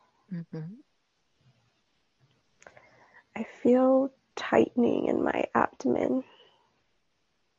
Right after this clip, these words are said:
Speaker 2: So I'm not sure.
Speaker 1: Right now, physically?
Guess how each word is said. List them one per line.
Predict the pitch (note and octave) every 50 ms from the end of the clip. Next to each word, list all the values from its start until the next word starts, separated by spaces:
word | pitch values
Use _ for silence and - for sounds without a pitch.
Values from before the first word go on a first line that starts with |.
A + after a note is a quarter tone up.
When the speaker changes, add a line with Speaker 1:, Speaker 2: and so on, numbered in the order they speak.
| _ _ _ _ _ _ - - _ _ _ _ _ _ _
Speaker 2:
So | - - _ - B3+
I'm | B3+ B3 B3
not | B3 B3 B3 B3+ -
sure. | - - - - - - A#3+ A#3+ B3 C4 B3 - - _ _ _ _ _ _ _ _ _ -
Speaker 1:
Right | E3+ E3+ F#3+ -
now, | - E3+ E3+ E3+ E3 E3+ F3 F#3 G#3 A3+ -
physically? | - - G3+ F3+ - F#3 - - F#3+ F#3+ A3 B3